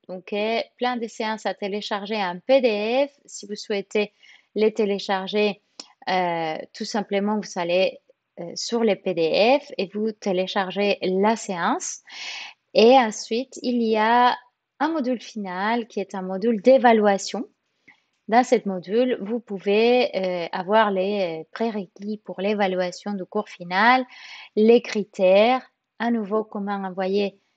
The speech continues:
sa vidéo et finalement un module sur la Yoga Alliance. Donc,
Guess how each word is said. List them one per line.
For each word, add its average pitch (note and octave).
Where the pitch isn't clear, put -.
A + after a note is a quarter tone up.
sa A#3+
vidéo G3
et A#3+
finalement F#3+
un A#3
module G#3+
sur -
la F3+
Yoga F3+
Alliance. E3
Donc, E3